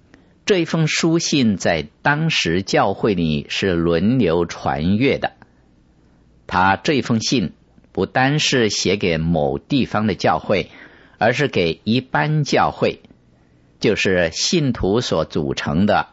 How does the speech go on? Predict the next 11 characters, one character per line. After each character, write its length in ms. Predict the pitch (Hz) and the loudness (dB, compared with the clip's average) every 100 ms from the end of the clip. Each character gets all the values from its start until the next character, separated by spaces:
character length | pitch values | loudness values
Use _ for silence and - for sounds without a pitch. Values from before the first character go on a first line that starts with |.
| - | -6
一 100 | 101 | -2
个 220 | 92 85 | 0 -2
非 400 | - 123 113 117 | -2 0 0 0
肉 420 | 117 147 170 110 | 0 0 0 0
眼 280 | 80 80 71 | 0 -2 0
能 220 | 73 85 | 0 -2
看 400 | - - 131 85 | -4 -4 -2 -2
见 200 | - 90 | -2 -2
的 140 | 73 65 | -4 -6
身 400 | - - 160 160 | -4 0 0 -2
体。 220 | - | -4